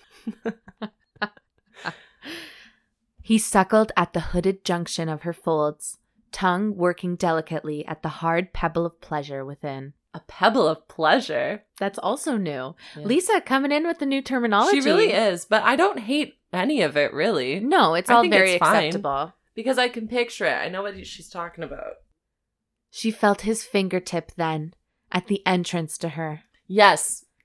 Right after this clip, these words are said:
Speaker 2: He gave it hardly any pressure, just enough for her to know it was there.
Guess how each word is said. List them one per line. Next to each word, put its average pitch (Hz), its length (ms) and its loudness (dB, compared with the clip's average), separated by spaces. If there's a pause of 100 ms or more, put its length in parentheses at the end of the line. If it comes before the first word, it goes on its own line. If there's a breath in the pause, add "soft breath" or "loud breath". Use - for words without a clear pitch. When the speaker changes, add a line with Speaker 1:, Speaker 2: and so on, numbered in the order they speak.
Speaker 2:
He 240 180 0
gave 247 240 8
it 208 140 2
hardly 220 500 2
any 196 240 2
pressure, 175 600 -2 (200)
just 254 260 0
enough 254 300 2
for 190 120 0
her 175 160 0
to 180 140 -8
know 165 180 -4
it 160 100 -8
was 175 160 -8
there. 156 400 -6